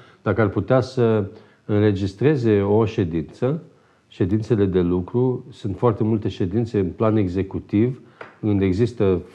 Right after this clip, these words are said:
o agendă clară cu tot felul de puncte care trebuiesc, uh, lucrate.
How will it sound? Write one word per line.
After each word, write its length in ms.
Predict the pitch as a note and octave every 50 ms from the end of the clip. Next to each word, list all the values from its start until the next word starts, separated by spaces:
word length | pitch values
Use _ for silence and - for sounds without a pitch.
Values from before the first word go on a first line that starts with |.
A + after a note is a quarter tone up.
| - - - -
o 140 | - G2+ F2+
agendă 500 | F#2 F#2 F#2 F2+ A2+ A#2+ G#2 G2+ G2 F2 - - -
clară 500 | - - C#3 C#3+ D3 C3+ A2+ F2+ E2 D2+
cu 380 | D2 - - F#2 E2+ E2 D#2+ D#2 - -
tot 200 | - A#2+ G#2 -
felul 340 | - B2 A#2 G#2+ G2+ F#2 E2
de 80 | F2
puncte 460 | E2 - - - B2+ C3 A#2 G2+ A2+ -
care 220 | - F2+ D#2 D#2+
trebuiesc, 600 | D#2 - F#2+ E2+ D2+ D2+ E2 F2+ F#2 F2+ - - -
uh, 120 | F2 D#2+ D#2 - - - - - - _ _ -
lucrate. 540 | G2 F2+ D#2+ D#2+ - A2 A2 G#2 - A2